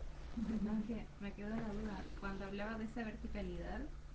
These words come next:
eh, ¿cómo? Porque pensando en, en que, no sé,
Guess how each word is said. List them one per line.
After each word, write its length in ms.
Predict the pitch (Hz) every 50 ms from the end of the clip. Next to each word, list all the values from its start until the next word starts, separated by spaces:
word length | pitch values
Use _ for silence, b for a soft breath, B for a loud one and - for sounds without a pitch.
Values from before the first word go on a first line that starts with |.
| - - - - - - - - - - - - - - -
eh, 1000 | 208 208 208 202 196 196 190 190 190 185 185 180 180 180 180 175 175 175 170 170 - 151 - - - - - - - - - - - - - -
¿cómo? 960 | 247 262 269 277 285 285 277 277 277 269 269 269 262 262 262 262 262 247 254 - - - - -
Porque 600 | 208 208 202 202 - 202 202 196 196 196 - - - - - - - -
pensando 1000 | 202 202 202 202 - 226 226 240 226 240 233 233 226 220 214 208 208 202 - - - - - -
en, 200 | 196 196 202 202 - -
en 160 | 196 202 202 -
que, 760 | - - 101 98 98 196 190 190 185 190 190 95 95 190 190 190 190 - - - - - - - - - - - - - - - - - - - 202 196 - - - - - - - - - - - - 190 185
no 120 | 196 202 -
sé, 200 | 240 226 214